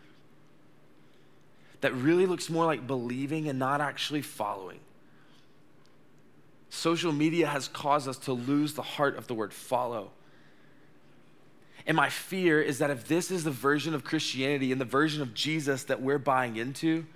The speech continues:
we might actually be believing in a version of Jesus that doesn't exist.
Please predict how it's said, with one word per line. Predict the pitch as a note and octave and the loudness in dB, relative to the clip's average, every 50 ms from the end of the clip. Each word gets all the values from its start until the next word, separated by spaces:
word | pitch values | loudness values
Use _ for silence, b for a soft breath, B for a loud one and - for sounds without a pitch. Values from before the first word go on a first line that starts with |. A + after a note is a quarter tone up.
| b b b b b b b b b b b b b b b b b b - - - - - - - - - - - - - - - - - - - - - - - - - | b b b b b b b b b b b b b b b b b b -20 -20 -20 -20 -20 -20 -20 -20 -20 -20 -20 -20 -20 -20 -20 -20 -20 -20 -20 -20 -20 -20 -20 -10 -2
we | A#2+ D3+ E3+ | -2 0 4
might | F#3 F#3 G3 G3 | 4 4 4 4
actually | F3+ F3 - - F#3 F3+ | 2 0 -2 -2 -2 0
be | D#3 E3 D#3+ | 0 0 0
believing | B2+ D3+ C#3 B2+ B2+ C3+ D3+ C#3 E3 D#3+ D#3+ | 0 0 0 0 0 0 0 0 0 0 0
in | D3+ | -2
a | C3+ B2 | -2 -4
version | G2 A#2+ A#2 B2 C#3 C#3 C3 D3 D3 | -4 -2 -2 -2 -2 -2 -4 -6 -6
of | B2 G#2+ | -6 -8
Jesus | - A2+ A#2+ C3 B2 C#3+ D3 - | -8 -6 -6 -6 -4 -6 -6 -6
that | C3 A2 - - | -8 -12 -10 -10
doesn't | B2 B2+ C3+ B2+ D3+ C3+ - - - | -8 -8 -6 -6 -6 -8 -8 -10 -16
exist. | A#2 - - - - G2 G2 G2+ F#2 - - - - - - - | -18 -18 -14 -14 -14 -10 -10 -10 -10 -10 -12 -12 -12 -12 -14 -16